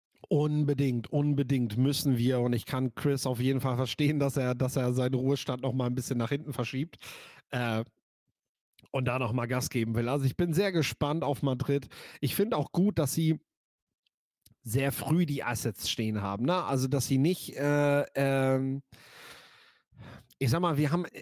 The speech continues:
in der ersten Saison von Rheinfire hatten wir so 'n, so 'n,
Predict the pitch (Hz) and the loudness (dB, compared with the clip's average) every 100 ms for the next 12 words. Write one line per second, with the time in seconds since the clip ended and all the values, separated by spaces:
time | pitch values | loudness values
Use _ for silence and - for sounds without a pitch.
0 | - 170 165 156 170 - 170 160 156 156 | -2 2 2 2 0 2 2 2 2 0
1 | 131 131 143 131 - 117 107 107 127 131 | 2 2 4 2 0 -2 0 0 -2 0
2 | 143 139 127 139 139 139 143 _ 135 131 | 0 2 2 2 4 4 2 _ -2 0
3 | 139 139 143 | 2 2 -2